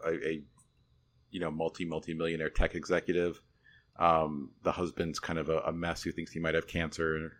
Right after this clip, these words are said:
and then, and learns things about his family while he's there. Um, you know, a classic kind of teenage son who just stares at screens all day,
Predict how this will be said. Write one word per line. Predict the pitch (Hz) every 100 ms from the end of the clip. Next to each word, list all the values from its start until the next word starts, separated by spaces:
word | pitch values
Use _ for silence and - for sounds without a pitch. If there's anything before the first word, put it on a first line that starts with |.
| -
and | 82
then, | 80 76
and | 80 78
learns | 76 73
things | 76
about | 76 78
his | 76
family | 101 87 85
while | 82 80
he's | 78
there. | - 80 80 - - - - -
Um, | 85 80 76 76 76 69
you | 95
know, | 82 73
a | 82
classic | - 95 87 - 87
kind | - 82
of |
teenage | - 90 82 78
son | - 82
who | 82
just | -
stares | - 82 -
at |
screens | - 98 95 92
all | 92
day, | 90 90 87